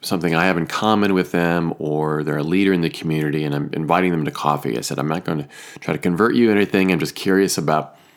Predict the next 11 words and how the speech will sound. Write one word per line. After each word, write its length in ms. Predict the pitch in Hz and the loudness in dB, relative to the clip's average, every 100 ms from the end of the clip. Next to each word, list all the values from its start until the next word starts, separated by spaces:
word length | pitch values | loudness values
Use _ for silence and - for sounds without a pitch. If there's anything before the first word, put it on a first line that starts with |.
| _ _ _ _ | _ _ _ _
uh, 100 | - | -8
the 100 | 92 | -4
city 380 | - 117 92 85 | 0 2 2 2
and 240 | 80 82 - _ _ - - - | 0 -2 -6 _ _ -20 -20 -2
what 140 | 92 | -2
it's 140 | 85 92 | 0 2
like 300 | 82 - - | 0 0 -6
to, 160 | 90 | -4
to 220 | - - | -4 -4
live 240 | 85 85 82 | 0 0 0
here." 340 | 76 71 73 | -2 -2 -4